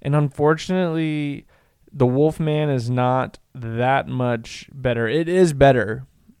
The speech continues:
There's a lot of things that I did like about the film, but there was enough things that I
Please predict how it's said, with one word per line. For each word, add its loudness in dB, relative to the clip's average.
There's 4
a 4
lot 4
of 0
things 0
that -2
I 4
did -4
like -2
about -4
the -8
film, -6
but -4
there 2
was 0
enough 0
things -4
that -4
I -2